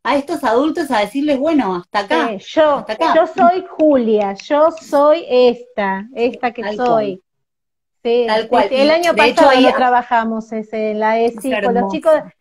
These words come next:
Speaker 2: desde el lado de, del derecho a elegir, ¿no? Del derecho a tomar
Speaker 1: Totalmente.
Speaker 2: decisiones y elegir lo que uno, lo que uno quiere ser, ¿no? Lo que uno quiere hacer.
Speaker 1: Totalmente.
Speaker 2: Entonces, el, en realidad los chicos son mucho más abiertos que nosotros para trabajar,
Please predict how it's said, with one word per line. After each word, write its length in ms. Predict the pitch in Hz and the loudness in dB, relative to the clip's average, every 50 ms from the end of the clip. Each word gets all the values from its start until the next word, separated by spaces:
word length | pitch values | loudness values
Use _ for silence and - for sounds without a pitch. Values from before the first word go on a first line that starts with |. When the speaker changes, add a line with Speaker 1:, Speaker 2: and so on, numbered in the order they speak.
| _ _ _ - | _ _ _ -4
Speaker 2:
desde 380 | 220 247 254 254 240 247 247 | 0 0 2 2 2 2 2
el 180 | 247 247 254 254 | 4 4 4 2
lado 340 | 262 277 302 320 320 311 294 | 2 2 2 4 4 2 2
de, 280 | 277 262 254 254 220 220 | 2 2 0 0 -2 0
del 280 | 208 247 247 254 233 | 0 2 2 2 2
derecho 380 | 254 254 247 302 349 - - 370 | 2 2 2 2 0 -2 -2 -2
a 20 | 349 | -2
elegir, 560 | 302 247 220 - _ - 339 339 311 226 190 | -2 -2 -6 -6 _ -2 0 2 0 0 -2
¿no? 340 | 190 202 208 226 254 285 285 | -4 -8 -8 -6 -6 -4 -4
Del 240 | 269 247 233 226 | -2 -2 -4 -4
derecho 360 | 214 233 254 294 302 - - 320 | -4 -4 -4 -4 -6 -6 -4 -4
a 120 | 285 240 | -4 -4
tomar 340 | - 254 247 262 285 302 302 | -4 -6 -6 -4 -4 -4 -2
Speaker 1:
Totalmente. 0 | |
Speaker 2:
decisiones 680 | 285 277 240 196 202 220 233 247 294 302 311 330 339 330 330 _ _ _ _ | -2 -2 -4 -4 -6 -8 -4 -2 -2 -2 -2 -2 -8 -10 -12 _ _ _ _
y 140 | - 247 262 | -4 0 0
elegir 380 | 254 262 254 247 - - 349 339 | 2 2 2 0 -2 -2 0 2
lo 140 | 339 311 320 | 2 0 0
que 180 | - 254 247 | 0 0 0
uno, 580 | 269 302 339 339 285 247 220 208 202 190 185 185 _ _ _ _ _ _ | 2 4 4 2 2 0 -2 -6 -6 -8 -12 -14 _ _ _ _ _ _
lo 160 | - 220 220 | -6 -6 -4
que 140 | 220 233 240 | -2 0 0
uno 360 | 254 302 320 311 277 262 226 | 2 2 2 0 0 -2 -4
quiere 300 | 233 240 226 214 208 208 208 | -4 -4 -4 -4 -4 -6 -8
ser, 340 | - - 226 208 196 185 190 | -8 -6 -6 -6 -6 -6 -8
¿no? 180 | 202 226 262 | -8 -6 -4
Lo 140 | 285 269 247 | -4 -4 -4
que 140 | - 226 214 | -4 -4 -4
uno 260 | 233 254 254 247 233 | -4 -4 -4 -6 -6
quiere 260 | - 226 214 214 214 | -6 -6 -4 -4 -4
hacer. 420 | 208 208 - - 214 185 175 165 220 | -6 -6 -8 -8 -6 -6 -6 -8 -8
Speaker 1:
Totalmente. 340 | 220 220 202 185 170 170 - | -12 -14 -14 -14 -14 -12 -8
Speaker 2:
Entonces, 520 | 226 233 233 - 285 269 262 254 - - - | -8 -8 -4 -2 -2 -2 -2 -2 -6 -8 -12
el, 180 | - 233 247 262 | -8 -6 -6 -2
en 160 | 269 277 277 277 | 0 0 2 4
realidad 200 | 311 320 415 494 523 494 | 2 2 2 0 0 -2
los 100 | 339 - | -2 -2
chicos 280 | - 359 339 392 349 - | -6 -6 -4 -4 -4 -4
son 180 | 294 254 254 254 | -4 -4 -4 -4
mucho 320 | 262 302 320 311 - 269 | -4 -4 -6 -6 -8 -8
más 220 | 240 240 240 240 | -8 -8 -8 -8
abiertos 520 | 240 208 220 269 269 240 202 196 - 185 - | -8 -6 -2 -2 -2 -2 -4 -8 -14 -16 -16
que 120 | - 185 | -14 -14
nosotros 480 | 180 180 185 - - 202 196 202 190 185 | -14 -14 -14 -12 -12 -12 -10 -10 -12 -12
para 260 | - 185 180 185 180 180 | -10 -10 -8 -8 -10 -10
trabajar, 600 | - 190 185 180 180 180 - 208 196 190 196 196 | -8 -8 -6 -6 -6 -8 -8 -8 -8 -8 -8 -12